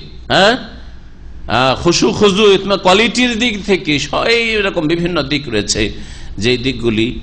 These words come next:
অতি আলোচনা করা হয়েছে, তাহলে নামাজ কায়েম হবে।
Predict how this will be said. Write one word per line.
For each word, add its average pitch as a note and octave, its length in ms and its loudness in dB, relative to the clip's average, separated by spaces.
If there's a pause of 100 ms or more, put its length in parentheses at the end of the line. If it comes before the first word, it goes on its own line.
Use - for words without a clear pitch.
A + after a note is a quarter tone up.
অতি G2+ 200 -2
আলোচনা F2+ 400 0
করা F2 220 0
হয়েছে, - 320 -2
তাহলে C4+ 400 2
নামাজ C3+ 420 0
কায়েম E2+ 220 -8
হবে। D#2 180 -8